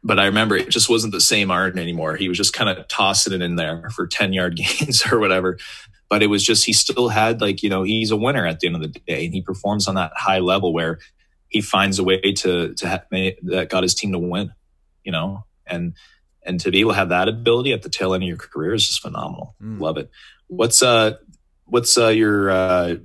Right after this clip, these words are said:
Speaker 1: you know, moving forward with your, your football podcast, um, you know, is that more, is, is, is the, uh,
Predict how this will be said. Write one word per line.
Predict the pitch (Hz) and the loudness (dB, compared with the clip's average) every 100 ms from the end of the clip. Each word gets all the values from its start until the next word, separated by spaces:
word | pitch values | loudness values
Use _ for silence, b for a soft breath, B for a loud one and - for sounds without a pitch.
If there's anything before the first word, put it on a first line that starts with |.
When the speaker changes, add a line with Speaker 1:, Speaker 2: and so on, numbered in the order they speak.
| - | -8
Speaker 1:
you | 95 | -4
know, | 87 87 98 | -2 -2 -4
moving | 98 110 101 95 | -2 2 2 0
forward | 98 95 | 0 2
with | 90 | 2
your, | 87 85 82 | 0 -2 -2
your | 87 82 | -4 -4
football | - 139 135 92 80 | -6 -4 0 -2 0
podcast, | 80 78 - 80 80 - 90 | -2 -2 -2 0 0 -2 -2
um, | 78 78 78 _ _ _ _ _ _ - | -2 -2 -8 _ _ _ _ _ _ -6
you | - | 0
know, | 92 92 | 2 4
is | 104 | 4
that | 104 98 | 2 2
more, | 110 104 101 B B B | 0 0 -2 B B B
is, | 101 | -2
is, | 104 101 - | 0 0 -2
is | - 95 - | -4 -4 -2
the, | 101 101 95 92 | -2 -2 0 0
uh, | 87 85 | 0 -4